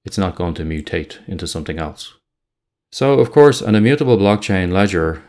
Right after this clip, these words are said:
uh, would make user content edits, uh, difficult, uh, but not impossible if the ledger contains a, a content token, like, for example, the way N F Ts work today, rather than the content itself.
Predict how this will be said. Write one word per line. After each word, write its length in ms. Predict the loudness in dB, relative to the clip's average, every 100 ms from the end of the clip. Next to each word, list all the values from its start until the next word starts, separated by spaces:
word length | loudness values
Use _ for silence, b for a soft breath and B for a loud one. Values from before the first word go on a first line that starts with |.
| _ _
uh, 480 | -4 -2 0 -2 -2
would 160 | -2 2
make 480 | 2 0 -6 -20 -20 _
user 460 | -4 2 4 4 2
content 600 | 0 -2 -2 0 -4 -2
edits, 500 | 0 0 0 -2 -12 -10
uh, 220 | -6 -4
difficult, 500 | -4 -4 -6 -8 -10 _ _ _ _ _ -14
uh, 180 | -8 -4
but 180 | -2 0
not 160 | 0 0
impossible 760 | 0 0 0 -2 -2 -4 -10 _ -6
if 180 | -4 0
the 80 |
ledger 300 | 2 2 2
contains 720 | -2 -4 -4 -4 -4 -4 -6 -6
a, 320 | -6 -6 -8
a 60 |
content 520 | -4 0 0 -2 -6 -2
token, 480 | -2 -2 -6 -10 -14 _ _ _ _ -4
like, 180 | -2
for 80 | -2
example, 440 | -4 -2 -4 -4 -4
the 120 | -2
way 400 | -2 0 -2 -6
N 180 | -6 -4
F 160 | -4
Ts 320 | -6 -6 -6 -6
work 220 | -6 -6
today, 540 | -6 -4 -4 -8 -12 _ _ _ _ -2
rather 300 | 0 0 -2
than 160 | -2
the 80 | -6
content 500 | -6 -8 -8 -10 -10
itself. 640 | -12 -10 -10 -10 -14 -20